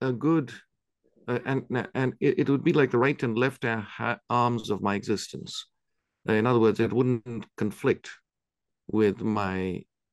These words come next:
desire to be a poet, and, and one would enhance, as it were, the other. Uh, as you know, uh, being a physician, being a, being a surgeon is,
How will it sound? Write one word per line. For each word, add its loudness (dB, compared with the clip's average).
desire 2
to 0
be 0
a 0
poet, 0
and, -2
and -2
one 2
would 0
enhance, -4
as -2
it -8
were, 4
the 2
other. -4
Uh, 2
as 2
you 4
know, 4
uh, -2
being -2
a 0
physician, 0
being -4
a, -4
being 4
a -2
surgeon 0
is, -4